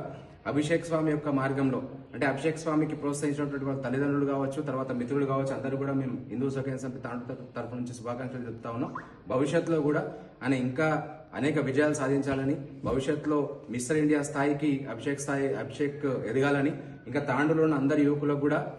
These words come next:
ఆయన మార్గనిర్దేశకత్వం చేసి ఈ బాడీ బిల్డింగ్ వైపు, దేహదారుఢ్యం వైపు అందరినీ కూడా తీసుకుపోవాలి. ఎందుకంటే చాలా మంది యువకులు వ్యసనాల బారిన పడుతూ ఆరోగ్యం పైన అశ్రద్ధ వహిస్తున్నారు. కాబట్టి యువకులు వాస్తవం కూడా వ్యాయామం చేసి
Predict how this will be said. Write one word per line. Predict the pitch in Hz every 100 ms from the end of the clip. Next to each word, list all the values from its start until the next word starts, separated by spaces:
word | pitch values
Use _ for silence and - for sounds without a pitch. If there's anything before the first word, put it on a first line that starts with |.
| - -
ఆయన | 127 143 135 123 - 95
మార్గనిర్దేశకత్వం | 107 139 151 139 131 143 151 139 147 143 135
చేసి | 135 165 - - -
ఈ | 123
బాడీ | 120 117 143
బిల్డింగ్ | 151 147 147 139
వైపు, | 139 139 170 - - -
దేహదారుఢ్యం | - 151 147 147 147 143
వైపు | 139 135
అందరినీ | 123 135
కూడా | 135 127
తీసుకుపోవాలి. | 131 151 135 135
ఎందుకంటే | 131 135 143 135
చాలా | 131 143
మంది | 147 143
యువకులు | 143 139 143 139 139 - -
వ్యసనాల | 113 117 151 160
బారిన | 151 143 147
పడుతూ | 135 - 143 143 - -
ఆరోగ్యం | 113 135 143 143
పైన | 147 139
అశ్రద్ధ | 123 143
వహిస్తున్నారు. | 143 139 135 139 135
కాబట్టి | 127 123 123 165 - - -
యువకులు | 107 131 147 156
వాస్తవం | 143 139 151 147
కూడా | 139 139 - - - -
వ్యాయామం | 113 135 156 156 143
చేసి | 139 135 156